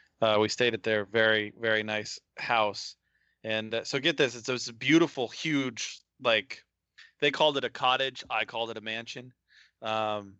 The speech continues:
but, uh, you know, really nice, hu-, l-, big piece of property. They got a pool and hot tubs and all the good stuff. And they were <clears throat> talking about how, um, that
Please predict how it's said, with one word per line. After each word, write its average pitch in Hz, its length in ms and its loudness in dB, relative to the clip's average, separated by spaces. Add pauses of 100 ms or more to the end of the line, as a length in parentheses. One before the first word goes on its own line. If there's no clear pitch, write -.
(640)
but, 120 360 2
uh, 107 420 2 (120)
you 151 80 0
know, 135 100 4
really 143 260 2
nice, 131 280 0 (320)
hu-, 143 140 -10
l-, 139 60 -10 (220)
big 147 260 0
piece 135 220 -4
of 117 80 -10
property. 120 400 2
They 113 100 -4
got 110 100 -2
a 104 40 -8
pool 113 540 -4
and 104 180 -10
hot 110 280 0
tubs 107 440 0
and 104 180 -12 (520)
all 120 120 4
the 113 120 0
good 110 220 -8
stuff. 101 400 -2 (380)
And 110 220 0
they 117 120 4
were 110 340 2 (120)
<clears throat> 151 200 0
talking 131 360 0
about 110 180 -2
how, 107 380 -4 (120)
um, 101 380 -12 (1120)
that 113 300 0